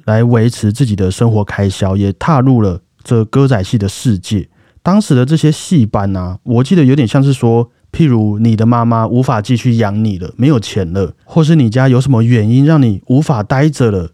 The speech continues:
就会把你送进戏班学戏，把你卖去戏班，当个小小的学徒。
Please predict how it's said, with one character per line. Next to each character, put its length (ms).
就 100
会 100
把 160
你 120
送 340
进 180
戏 300
班 300
学 340
戏， 360
把 120
你 160
卖 260
去 180
戏 320
班， 380
当 160
个 220
小 240
小 120
的 120
学 340
徒。 360